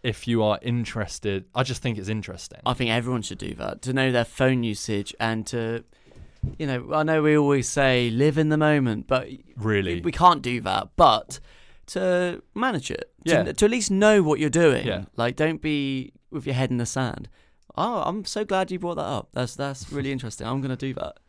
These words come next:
Speaker 2: Uh, what I would like to share with you guys this week,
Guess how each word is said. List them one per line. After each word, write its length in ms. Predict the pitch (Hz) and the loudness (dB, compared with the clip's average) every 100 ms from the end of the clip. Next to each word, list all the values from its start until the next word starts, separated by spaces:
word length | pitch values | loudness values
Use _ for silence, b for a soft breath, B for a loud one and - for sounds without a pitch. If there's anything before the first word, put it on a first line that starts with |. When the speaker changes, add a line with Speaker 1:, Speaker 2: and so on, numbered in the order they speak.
| _ - | _ -8
Speaker 2:
Uh, 260 | 117 120 123 | -2 -2 -2
what 180 | - 165 | -2 0
I 260 | - 160 156 | 4 4 2
would 140 | 131 | 0
like 220 | 127 123 | -2 -4
to 560 | - 127 120 113 110 110 - | -8 -6 -6 -6 -8 -10 -16
share 340 | - - 120 113 | -14 -8 -6 -6
with 100 | 107 | -8
you 140 | 104 | -10
guys 420 | 104 104 104 - - | -8 -8 -10 -14 -14
this 200 | 110 - | -14 -10
week, 380 | 107 110 - | -8 -8 -10